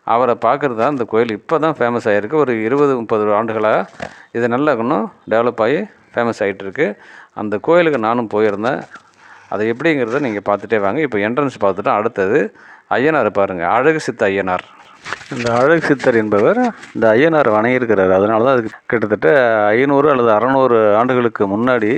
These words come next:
இங்க வந்திருக்கிறாரு. வந்து இந்த இடத்துல பார்த்து அவரு ஜீவ சமாதி அடைஞ்சிருக்கிறாரு. இப்ப நம்ம என்ட்ரன்ஸ் பார்த்துட்டு அடுத்த ஐயனார் கோயிலை பார்க்கலாம். இந்த ஐயனாருக்கு இரண்டு மனைவிமார்கள், பொற்கலை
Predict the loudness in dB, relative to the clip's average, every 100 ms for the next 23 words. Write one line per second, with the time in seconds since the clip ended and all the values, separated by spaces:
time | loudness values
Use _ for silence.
0 | -4 -10 -6 -2 0 -2 0 0 2 2
1 | 2 0 0 -2 -4 -4 -2 -2 0 -2
2 | -2 -6 -16 -16 -16 -20 -4 0 2 2
3 | 0 -2 -10 -20 _ -8 -2 2 2 0
4 | 0 2 0 -2 -4 -4 0 0 0 0
5 | 0 2 0 -2 -12 -20 -20 -20 -20 _
6 | -6 -2 0 0 0 2 0 0 0 0
7 | 0 0 2 0 2 2 0 2 0 2
8 | 0 -2 -6 -8 -6 -4 0 2 4 4
9 | 4 0 0 0 0 2 2 0 0 -2
10 | -2 -2 -4 -8 -10 -14 -16 -18 -2 0
11 | 0 -2 0 2